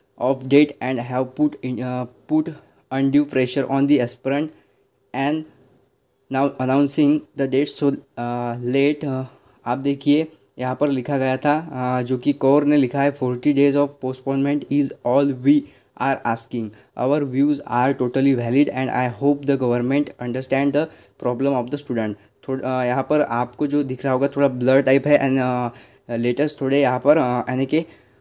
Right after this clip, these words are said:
अनकॉन्शियस है। यहाँ पर आप देखिए, मैंने पूरा आपको पढ़कर बताया क्या, क्या हुआ था, यहाँ पर एनटीए ने क्या प्रत्युत्तर किया था, आंसरिंग की थी। लेकिन हाल फिलहाल में अभी तक पोस्टपोन को लेकर अपडेट नहीं आया। लेकिन हाँ,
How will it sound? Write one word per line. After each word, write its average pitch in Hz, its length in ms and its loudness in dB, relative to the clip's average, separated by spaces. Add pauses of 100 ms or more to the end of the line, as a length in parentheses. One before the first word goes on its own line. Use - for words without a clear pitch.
(260)
अनकॉन्शियस 135 680 -2
है। 117 60 -4
यहाँ 123 160 0
पर 151 120 4
आप 151 80 4
देखिए, 143 340 -2
मैंने 143 200 2
पूरा 139 260 2
आपको 139 200 0
पढ़कर 127 320 0
बताया 135 280 0
क्या, 135 260 0
क्या 131 300 -2
हुआ 131 240 2
था, 147 180 2
यहाँ 123 160 -2
पर 139 160 2
एनटीए 127 260 -2
ने 139 100 2
क्या 135 200 0
प्रत्युत्तर 127 540 -4
किया 127 220 -2
था, 131 140 0
आंसरिंग 135 380 0
की 131 140 -2
थी। 110 240 -4 (260)
लेकिन 131 300 -2
हाल 135 320 2
फिलहाल 135 260 2
में 143 140 2
अभी 127 200 -4
तक 143 200 -2
पोस्टपोन 131 380 -6
को 135 80 -2
लेकर 127 260 0
अपडेट 131 340 0
नहीं 131 180 2
आया। 104 220 -4 (340)
लेकिन 143 300 2
हाँ, 117 380 -4